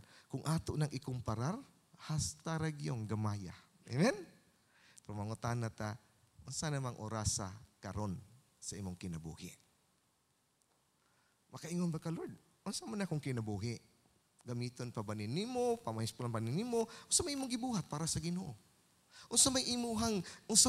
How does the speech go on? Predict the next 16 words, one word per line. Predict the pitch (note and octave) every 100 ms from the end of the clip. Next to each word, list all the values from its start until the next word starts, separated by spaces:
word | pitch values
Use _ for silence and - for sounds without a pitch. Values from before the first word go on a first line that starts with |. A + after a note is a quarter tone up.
| A3+
may |
karon | A#3 A3+ A3+ -
imuhang | G#3 G3+ G#3 G3+
gi-, | G3 - -
gipanghimo | G#3+ A3+ A3 A3 B3+ A#3+ D#3+
para | - E3
sa | D3 D#3+
Ginoo?" | D#3 D#3+ - C3 - - _ _ _ _ - _ - -
Nagpadayon | C#3+ C#3+ C3 B2+ B2+ A#2+
ba | A#2+ A2+
ka | A#2 G#2+
sa | A#2 -
pagbuhat | G2+ G2 G2+ G#2+ B2 G3+ -
ni | F#3
ana? | G#3 - - - - _ _ _ _ - - -
Or | F#3 E3+